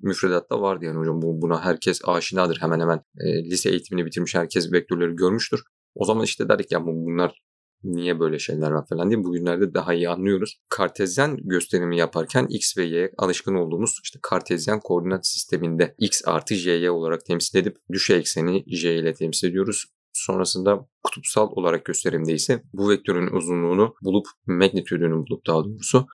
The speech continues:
yapmış olduğu açıyı E üzeri J teta ile gösteriyoruz. Tabii podcast içerisinde bunlar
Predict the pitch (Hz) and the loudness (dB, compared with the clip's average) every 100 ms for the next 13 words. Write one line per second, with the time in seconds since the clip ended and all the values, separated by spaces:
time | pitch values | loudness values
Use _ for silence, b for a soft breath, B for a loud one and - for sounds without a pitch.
0 | _ - 87 - - - 104 85 85 82 | _ 0 2 2 -6 0 0 2 0 -2
1 | 90 - - 98 110 - 95 92 85 87 | -4 -6 -2 0 0 2 2 4 0 0
2 | 95 82 92 90 92 85 80 98 98 87 | 0 2 0 0 -4 -2 2 2 2 0
3 | 95 90 76 - 90 95 - _ 120 - | 0 0 0 0 2 2 -2 _ -2 2
4 | 107 - - 98 113 101 101 104 | 0 0 2 2 2 0 2 0